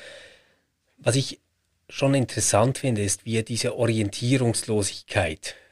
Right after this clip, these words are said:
ähm, beschreibt, als er wieder nach Hause kommt aus dem Spital.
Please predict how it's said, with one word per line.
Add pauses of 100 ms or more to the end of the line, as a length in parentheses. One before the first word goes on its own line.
(180)
ähm,
beschreibt,
als
er
wieder
nach
Hause
kommt
aus
dem
Spital.